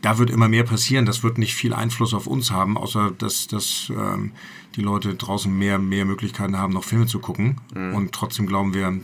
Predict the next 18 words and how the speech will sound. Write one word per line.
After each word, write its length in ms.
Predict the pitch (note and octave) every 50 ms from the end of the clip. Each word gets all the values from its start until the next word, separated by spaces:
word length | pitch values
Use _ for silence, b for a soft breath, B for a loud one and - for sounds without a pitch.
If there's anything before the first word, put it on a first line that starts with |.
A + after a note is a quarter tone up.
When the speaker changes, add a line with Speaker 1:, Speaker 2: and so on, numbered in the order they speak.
| -
Speaker 1:
dass 140 | - G2 -
das 200 | - G#2+ G2+ -
jetzt 180 | G#2 F#2+ - A2
nicht 120 | A2 -
so 100 | - G#2+
ein, 480 | G2 G2 G2+ G2 G2+ - - F#2+ G#2 G2+
nicht 200 | G2+ - - -
so 80 | A2
einen 80 | G2+ F2
riesen 200 | G2 F2+ G2 G2+
Impact 320 | F#2+ F2+ - F#2 - -
haben 220 | G2+ F2+ F#2 F#2 F#2
wird. 160 | F#2+ - B B B B B B
Spannend 320 | - - - G#2+ B2 C3+ A#2+
wird 160 | A#2+ A#2+ A#2+
sein, 220 | A#2 A2+ A2+ A2+
wie 100 | G#2 G#2+
Disney, 460 | - A#2 A#2 A#2 B2 A#2 A2 G#2 G2+